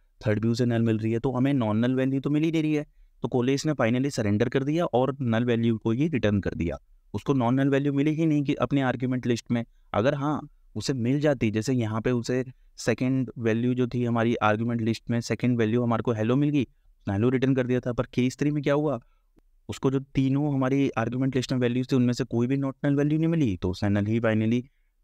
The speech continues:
आउटपुट दे दिया। तो इस तरीके से कुछ सिनेरियोज बनते हैं। मैं भी कोशिश करता रहता हूँ कि कम्युनिटी सेक्शन में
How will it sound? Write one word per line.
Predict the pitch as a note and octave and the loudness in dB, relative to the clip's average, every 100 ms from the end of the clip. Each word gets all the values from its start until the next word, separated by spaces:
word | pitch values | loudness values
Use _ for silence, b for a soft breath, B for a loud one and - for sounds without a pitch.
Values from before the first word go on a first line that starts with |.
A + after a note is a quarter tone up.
| _ - | _ -2
आउटपुट | G2+ - D3 - - | -2 0 -2 -2 -8
दे | F#2+ G2+ | 0 2
दिया। | F2 E2+ - - _ _ _ - | 2 0 -4 -10 _ _ _ -6
तो | - | -2
इस | D#3+ | -2
तरीके | - D#3+ D#3 D3+ | 0 -2 -2 -4
से | C#3+ G3+ | -2 -4
कुछ | - F#3+ - | -4 -6 -6
सिनेरियोज | - B2 A2+ A#2 C3 | -4 -2 0 2 0
बनते | B2 A2 B2+ | -2 -2 0
हैं। | C3+ D3+ - _ _ _ _ _ _ _ _ _ - | 0 -2 -6 _ _ _ _ _ _ _ _ _ -6
मैं | A#2 G#2+ | -2 0
भी | |
कोशिश | A#2+ A2+ A#2+ A#2+ | 0 0 0 -2
करता | A#2 B2 | -2 0
रहता | A2+ G#2+ | 0 2
हूँ | A#2+ A#2 | 0 0
कि | |
कम्युनिटी | A#2+ A2+ A2+ B2 | -2 0 0 -2
सेक्शन | A2+ - B2 | -4 -2 -2
में | A#2 A#2+ | -2 -4